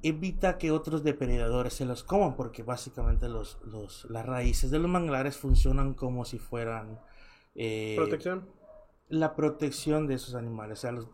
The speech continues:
Speaker 1: animales grandes no pueden
Speaker 2: No
Speaker 1: entrar
Speaker 2: pueden
Speaker 1: a
Speaker 2: entrar.
Speaker 1: alimentarse de esos.
Speaker 2: Una barrera.
Speaker 1: No, es una barrera natural, ¿no?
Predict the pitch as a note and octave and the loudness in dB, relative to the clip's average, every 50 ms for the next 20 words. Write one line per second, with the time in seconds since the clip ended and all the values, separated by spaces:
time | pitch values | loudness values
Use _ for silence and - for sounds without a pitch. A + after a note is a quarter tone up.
0 | - - - D3 D3+ D#3 E3+ F#3+ F#3+ E3 D3+ D3 D#3+ D#3+ D#3+ E3+ E3+ E3 - D#3 | -14 -6 -2 0 0 2 2 2 2 0 0 0 0 0 2 2 2 4 4 4
1 | C#3+ C3+ B2+ C#3+ D#3 C#3 C#3+ C#3+ C#3+ C#3 C#3+ C3 B2+ B2+ B2 B2 B2 A#2 A2 - | 2 2 2 2 4 6 8 8 8 8 6 4 4 2 0 0 -2 -4 -4 -4
2 | A#2+ A2+ - - A#2+ A2 A2 G#2+ G#2 - - E3 F3 D#3+ C#3+ C3 C3 C3+ C3+ B2+ | -4 -4 -4 -6 -8 -8 -8 -8 -8 -6 2 4 6 6 8 8 6 6 6 4
3 | B2+ C3+ C#3+ D3 E3 - - G3+ G#3 G#3 F#3+ F3 D#3 C#3 C#3 C#3+ C#3 C#3+ C3+ - | 2 0 -2 -4 -2 0 0 2 2 2 2 2 2 2 2 0 -2 -2 -4 -6
4 | C#3 C3+ B2+ B2+ B2 - - A#2+ A2+ A2+ G#2+ G#2 G#2 A2 A#2 C3+ D#3 F#3+ A3 - | -4 -2 -2 -2 -2 -4 -4 -4 -4 -4 -4 -6 -10 -12 -10 -10 -10 -10 -12 -16